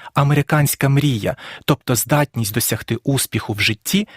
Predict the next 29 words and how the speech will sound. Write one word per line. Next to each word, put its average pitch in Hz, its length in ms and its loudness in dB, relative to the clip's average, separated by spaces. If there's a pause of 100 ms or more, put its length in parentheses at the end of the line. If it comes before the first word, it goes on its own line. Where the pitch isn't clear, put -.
незалежно 120 580 2
від 104 160 -6
походження 156 720 0
чи 156 220 2
матеріальних 117 640 0
обставин. 107 580 -6 (920)
Як 127 320 2
і 135 40 0
належить 127 460 2
наддержаві, 117 720 0 (200)
С - 160 0
Ш 170 180 4
А 202 100 2
мають 151 360 2
найбільш 127 380 0
просунуті 147 640 2
збройні 123 420 2
сили, 135 440 0 (260)
які 123 220 0
здатні 113 420 -2
діяти 151 440 0
у - 160 -4
будь-якому 156 640 0
куточку - 480 -4
світу, - 480 -6 (260)
від 113 160 0
Гаїті 107 500 -2
до 117 200 0
Афганістану, 120 800 -2